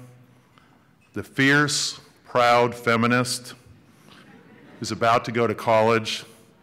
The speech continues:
Emma constantly challenges me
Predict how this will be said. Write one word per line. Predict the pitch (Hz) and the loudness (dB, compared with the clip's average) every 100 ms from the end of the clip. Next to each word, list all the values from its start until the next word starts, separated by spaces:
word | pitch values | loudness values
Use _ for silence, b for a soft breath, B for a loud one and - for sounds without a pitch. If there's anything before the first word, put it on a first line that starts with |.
| _ B B B B B _ | _ B B B B B _
Emma | 113 123 123 | -4 -2 -2
constantly | - 139 143 151 135 123 | 0 0 0 -4 -6 -4
challenges | 135 120 117 101 95 95 | 0 2 2 -2 -4 -4
me | 107 120 120 123 | 0 2 2 0